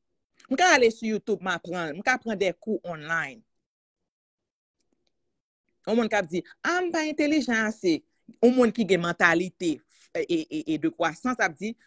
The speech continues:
mwen, "Entèlijan ase, m ap aprann pale anglè, m ap aprann pale fransè, mwen gen, m kapab kòmanse kounye a la, mwen atikile." Oubyen, yon moun ki gen mantalite, mantalite fiks, ki di w,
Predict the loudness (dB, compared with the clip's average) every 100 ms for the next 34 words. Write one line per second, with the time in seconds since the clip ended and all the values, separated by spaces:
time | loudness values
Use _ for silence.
0 | _ -4 0 0 0 0 0 0 -2 -2
1 | -4 -2 -2 -4 _ _ _ _ _ _
2 | _ _ -12 -6 -2 0 -2 -4 -2 -2
3 | 0 0 2 2 0 -6 -6 -4 -4 -2
4 | -2 -4 -6 -4 -2 -2 -2 -2 -8 -10
5 | -14 -18 _ _ _ _ 0 0 2 -2
6 | -4 -4 0 2 2 2 -2 -2 -6 -8
7 | -4 -2 -2 -2 -2 -4 -4 -4 -4 -4
8 | -4 -8 -8 -6 -2 -2 -4 _ _ _
9 | _ _ _ _ _ _ _ _ _ _
10 | _ _ _ _ _ -4 0 0 -2 -6
11 | -4 -2 -2 -2 -2 0 0 -2 -6 -10
12 | -6 -4 -2 0 -2 0 -2 -4 -8 -8
13 | -6